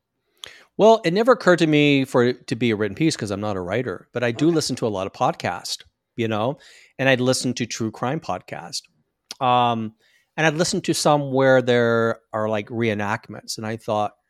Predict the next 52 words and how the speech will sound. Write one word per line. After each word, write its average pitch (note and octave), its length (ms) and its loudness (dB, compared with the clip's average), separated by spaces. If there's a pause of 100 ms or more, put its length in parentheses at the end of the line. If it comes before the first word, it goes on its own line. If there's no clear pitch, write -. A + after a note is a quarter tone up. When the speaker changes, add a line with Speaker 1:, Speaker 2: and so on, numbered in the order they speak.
(100)
Speaker 1:
"Oh, C3+ 280 2
I C3+ 120 0
can D#3 240 -2
do F#3+ 260 0
that." G#2 180 2
I A2+ 60 -2
mean, C3+ 140 0
that's D#3+ 200 0
something, D#3 420 0 (680)
I E3 40 0
mean, F#3+ 140 0
I F3 140 6
always C4+ 180 6
kind A3 160 0
of F3+ 60 2
thought D#3+ 220 8
of D3+ 120 4
it C#3 140 6
like, B2 180 2
what D3 280 2
if B3+ 160 0
it's, - 460 2 (480)
it, D#3 160 -6 (100)
it's - 260 -6
almost A#3+ 360 4
like E3 100 0
listening D3 480 2
to C#3+ 180 0
a A#2+ 80 4
T A2+ 200 -2
V G#2+ 160 -6
show, - 420 -12 (320)
Speaker 2:
Mm-hmm. F3 220 -8
Speaker 1:
you B2+ 80 2
know? C3 320 -2 (400)
It's - 100 -2
almost G#3 180 4
like G#3 100 2
listening D3+ 320 2
to C#3+ 140 0
a B2 60 4
television A2+ 520 0
show. G#2 100 -6
The, A2+ 120 -6
what C#3 180 2
did C#3 100 0
the B2+ 120 -2 (100)
audio, A#2+ 640 6 (500)
you F3+ 100 0
know, D#3 160 6
and, D3+ 120 0
like, D#3 240 2